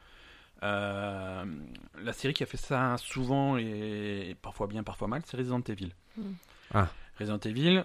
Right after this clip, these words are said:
Speaker 1: euh, tu as eu les trois premiers jeux qui étaient très similaires les uns aux autres, hein, c'est en caméra fixe, dans un coin de la pièce, et tu te balades comme ça.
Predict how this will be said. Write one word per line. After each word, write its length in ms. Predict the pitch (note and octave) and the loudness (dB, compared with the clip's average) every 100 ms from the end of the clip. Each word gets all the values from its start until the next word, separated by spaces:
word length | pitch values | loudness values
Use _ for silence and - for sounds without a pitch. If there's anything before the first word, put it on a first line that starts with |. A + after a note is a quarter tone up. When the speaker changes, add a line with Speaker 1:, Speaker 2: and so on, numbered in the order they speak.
| B2+ | 6
Speaker 1:
euh, 500 | A2+ A2+ A2 G#2+ G#2+ | 8 8 8 4 2
tu 140 | - | 2
as 100 | G#2+ | 2
eu 800 | A2+ A2+ A#2 A#2 A2+ A2 G#2 G#2 G#2 | 4 2 2 2 2 2 0 0 -2
les 80 | - | 0
trois 140 | - | 2
premiers 240 | - B2+ | 4 4
jeux 100 | A#2+ | 4
qui 100 | C#3+ | 2
étaient 140 | - F#2+ | 0 -4
très 140 | - | -2
similaires 360 | - B2 G2+ B2 | 0 0 0 0
les 120 | A2+ | -2
uns 40 | |
aux 160 | G2+ F#2 | -2 -2
autres, 240 | A#2 C#3+ | -2 -2
hein, 60 | A2+ | -4
c'est 180 | - G2 | -2 -2
en 220 | F#2+ F#2+ | -2 -2
caméra 360 | F2+ G#2 G2+ F#2+ | 0 0 0 0
fixe, 300 | - A2+ A#2 | -2 -4 -2
dans 180 | G#2 F#2+ | -2 -2
un 60 | |
coin 140 | G2 G2+ | -2 -2
de 60 | |
la 80 | F#2 | -2
pièce, 360 | - G#2 G#2+ G#2 | 0 0 0 -2
et 60 | |
tu 240 | F#2 F#2 F2+ | -8 -8 -8
te 120 | F2+ | -4
balades 240 | F2+ F2+ | -4 -4
comme 120 | - | -4
ça. 240 | F2 C3+ | -2 -2